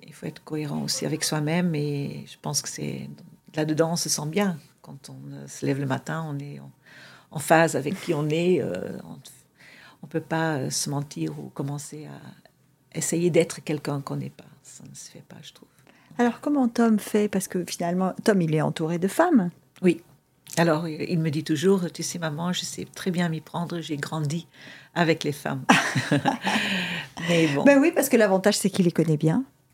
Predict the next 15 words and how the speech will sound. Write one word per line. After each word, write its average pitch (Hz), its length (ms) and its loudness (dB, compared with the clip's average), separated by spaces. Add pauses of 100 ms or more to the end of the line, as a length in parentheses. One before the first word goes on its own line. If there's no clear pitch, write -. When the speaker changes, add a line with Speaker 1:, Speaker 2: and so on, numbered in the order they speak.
(140)
Speaker 1:
Oui, 240 260 -2
il 180 100 2
les 190 80 4
connaît 170 220 2
très - 180 -2
bien. 180 480 4
C'est - 200 -6
un 143 100 -4
garçon, - 440 -8
bon, 131 220 -14 (220)
euh, - 80 -20
je, - 160 -18 (160)
je - 140 -20
vais 139 80 -18
pas, 147 380 -6